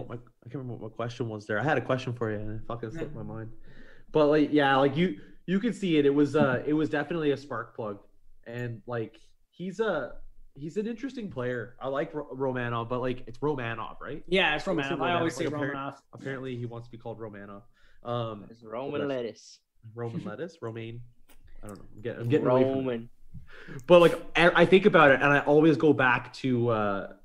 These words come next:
Speaker 2: the hit that he had, 'cause he came in in the last series too, did he not?
Speaker 1: Yeah.
Speaker 2: Yeah,
Speaker 1: Yeah.
Speaker 2: and the, the hit that he had on Pietrangelo.
Speaker 1: Yeah. Yeah.
Speaker 2: It was excellent. I'm like, that one was just, like, it was such a,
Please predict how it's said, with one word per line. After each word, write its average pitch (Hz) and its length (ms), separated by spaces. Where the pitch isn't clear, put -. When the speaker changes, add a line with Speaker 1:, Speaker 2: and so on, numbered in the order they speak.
Speaker 2:
the 143 80
hit 135 220
that 135 100
he 123 120
had, 107 360
'cause 127 280
he 151 140
came 180 240
in 165 120
in 139 100
the 117 80
last 113 280
series 110 280
too, - 180
did 113 140
he 101 80
not? 127 320
Speaker 1:
Yeah. 247 140
Speaker 2:
Yeah, 139 120
Speaker 1:
Yeah. - 80
Speaker 2:
and 135 100
the, 135 120
the 147 140
hit 151 200
that 147 100
he 139 80
had 127 260
on 120 200
Pietrangelo. 117 600
Speaker 1:
Yeah. 262 280
Yeah. 196 200
Speaker 2:
It 139 40
was 139 140
excellent. 123 500
I'm 127 120
like, 123 180
that 135 180
one 131 200
was 123 120
just, 123 160
like, 131 120
it 135 80
was 120 100
such 139 160
a, 110 320